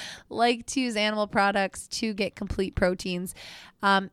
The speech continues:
and I guess I should step back from that a little bit even before that. So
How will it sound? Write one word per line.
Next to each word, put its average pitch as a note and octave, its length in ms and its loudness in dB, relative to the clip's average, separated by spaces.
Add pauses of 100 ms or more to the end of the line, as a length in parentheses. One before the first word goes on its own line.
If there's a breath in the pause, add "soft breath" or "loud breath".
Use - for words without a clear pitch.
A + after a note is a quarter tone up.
and B3+ 100 2
I C#4 60 6
guess D#4 220 2
I E4 40 4
should - 200 -2
step A3 180 4
back G3+ 160 6
from G#3 140 -4
that G3+ 180 2
a F#3+ 80 2
little F#3+ 380 2
bit F3 400 4
even F#3 240 0
before E3+ 240 0
that. - 240 0
So G#3+ 340 6